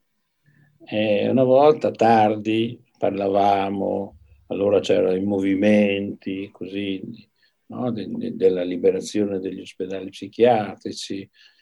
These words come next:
E allora io dicevo, a un certo punto devo aver detto "Basagliano", no? "Io sono un basagliano".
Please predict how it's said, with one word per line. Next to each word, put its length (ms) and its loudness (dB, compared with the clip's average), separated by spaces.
E 80 -6
allora 260 6
io 180 8
dicevo, 760 2
a 40 6
un 80 0
certo 260 4
punto 320 2
devo 300 2
aver 260 4
detto 680 4
"Basagliano", 1040 2
no? 200 -4
"Io 120 0
sono 260 2
un 60 2
basagliano". 920 -4